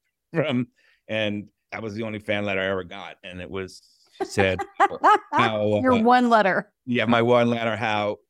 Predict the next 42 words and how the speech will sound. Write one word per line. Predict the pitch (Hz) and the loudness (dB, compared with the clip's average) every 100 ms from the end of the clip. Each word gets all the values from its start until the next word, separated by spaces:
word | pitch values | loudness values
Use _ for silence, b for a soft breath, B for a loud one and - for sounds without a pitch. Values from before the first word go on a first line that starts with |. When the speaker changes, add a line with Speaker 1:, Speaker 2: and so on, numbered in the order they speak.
| _ | _
Speaker 1:
my, | 113 113 104 101 - | -6 -2 -2 -4 0
each | 127 123 - | 0 0 -6
joke | - 123 117 107 - | 0 4 4 0 -6
went | 110 110 | -4 -2
into | 110 107 117 | -4 -6 -6
the | 101 | -4
next | 104 110 - | -4 -4 -6
one | 95 98 92 92 87 _ _ _ _ - | -8 -6 -6 -10 -16 _ _ _ _ -14
seamlessly. | - 143 123 101 - 98 85 80 _ _ _ | -2 2 2 0 -4 -10 -10 -14 _ _ _
And | 104 104 101 98 _ - | -4 -2 -4 -8 _ 2
part | 139 139 | 2 4
of | 113 | 2
it | 107 | -2
was | 101 | -6
'cause | - 110 | -6 -4
I'm | 107 | -2
a | 104 | 0
writer, | 120 127 101 98 95 _ _ | 2 2 0 -4 -6 _ _
but | - 120 | -2 0
also | 131 127 | 0 -4
because | 107 107 110 104 101 98 - _ _ _ _ _ - | -12 -10 -12 -12 -18 -18 -20 _ _ _ _ _ -6
you | 110 113 | -2 0
remember | 117 117 127 117 | 0 2 4 2
the | 110 110 | 0 0
last | 113 110 110 - _ _ _ _ | 0 -2 -4 -10 _ _ _ _
phrase | 127 123 113 104 | -2 0 0 -4
or | 104 | -6
word | 95 123 127 107 98 | -2 2 2 0 -4
that | 101 95 | -10 -14
would | _ _ _ | _ _ _
propel | 117 - 131 117 | -12 -2 2 2
you | 104 | -2
to | 107 | -6
remember | 104 110 101 | -4 -2 -2
what | 101 - | -6 -6
the | |
next | 107 101 - | -6 -6 -4
joke | 117 110 - | 0 0 -2
is, | 76 50 - | -10 -10 -12
you | 87 | -10
know? | 85 85 | -6 -6
Speaker 2:
Right. | 69 65 | -6 -10